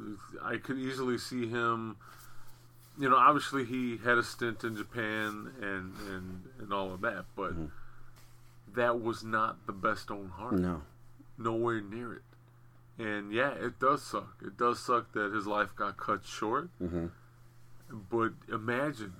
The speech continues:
Speaker 1: imagine a world where we got to see Owen Hart, uh, you know, age a little more and venture back out overseas.
Speaker 2: Right.
Speaker 1: And
Speaker 2: G one.
Speaker 1: the G one.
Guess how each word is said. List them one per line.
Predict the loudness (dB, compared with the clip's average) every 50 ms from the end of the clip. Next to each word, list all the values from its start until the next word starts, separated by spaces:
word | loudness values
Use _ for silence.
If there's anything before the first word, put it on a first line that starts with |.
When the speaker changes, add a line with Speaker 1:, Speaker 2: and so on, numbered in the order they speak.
| -12 -8 -6
Speaker 1:
imagine | -4 -2 0 0 0 0 0 0 2 2
a | 2 2
world | 4 4 4 4 4 4 4
where | 4 2 2
we | 2 2 0 0
got | 2 0 0 0 -2 -6
to | -10
see | -6 -4 -2 -2 -2
Owen | -2 -2 -2 -2 -2 -2
Hart, | 0 2 4 4 4 2 0 -6 -14 -16 -16 -14 -12
uh, | -10 -6 -4 -2 -2 -4 -4 -8 -8
you | -4 -4
know, | -4 -4 -4 -2
age | -2 0 0 0
a | 0 0
little | 0 0 -2 -2
more | -4 -4 -4 -4 -6 -8 -10 -18 -20 -20 -20 -20 -20 -20 -20 -20 -20 -20 -20 -20 -20 -20 -20 -14 -6 -4
and | -4 -2 -2
venture | -2 0 2 2 2 0 -2 -2 -2 -2
back | 0 2 0 0 0 0 0
out | 0 0 0 -2
overseas. | -4 -4 -4 0 2 2 2 2 0 0 0 2
Speaker 2:
Right. | 4 4 4 4 2 0 -4 -8 -8 -8 -10 -10 -10 -10 -10 -10 -12 -14 -14 -14 -10 -6
Speaker 1:
And | -4 -4 0
Speaker 2:
G | 2 4 4 4
one. | 4 4 4 4 2 2 0 -2 -4 -4
Speaker 1:
the | -6
G | -6 -6 -4 -4 -2
one. | -2 -4 -4 -6 -6 -4 -2 -4 -4